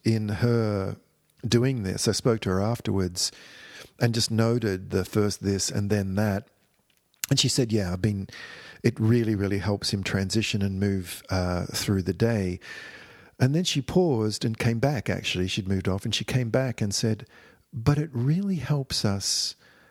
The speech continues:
connect and be on the same page." And I think that's particularly what helps him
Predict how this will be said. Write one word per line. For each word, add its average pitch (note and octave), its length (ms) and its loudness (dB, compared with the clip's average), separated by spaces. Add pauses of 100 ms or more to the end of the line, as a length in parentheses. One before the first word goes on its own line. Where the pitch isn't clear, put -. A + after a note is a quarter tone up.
(160)
connect A#2+ 540 -2
and G2 240 -2
be G2 400 -2 (460)
on C3+ 180 -2
the E3+ 60 0
same A2+ 340 -4
page." - 800 -4 (880)
And A2+ 140 0
I A2+ 60 2
think C#3+ 320 -2
that's - 520 0 (800)
particularly - 1120 0
what G#2+ 380 2 (220)
helps - 440 0
him E2 280 -4